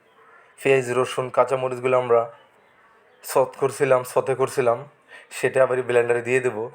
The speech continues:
দিয়ে দেবো কা-, ধনিয়া পাতা পরিমাণ মতো। আপনারা একসাথে ব্লেন্ডার করলে কিন্তু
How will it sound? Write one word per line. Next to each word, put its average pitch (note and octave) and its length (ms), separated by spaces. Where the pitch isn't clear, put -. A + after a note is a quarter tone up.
দিয়ে B2 160
দেবো B2 120
কা-, A#2+ 180
ধনিয়া A#2+ 260
পাতা B2 300
পরিমাণ C3 400
মতো। B2 220
আপনারা C3 340
একসাথে D3+ 320
ব্লেন্ডার C#3 340
করলে C#3+ 220
কিন্তু C#3+ 200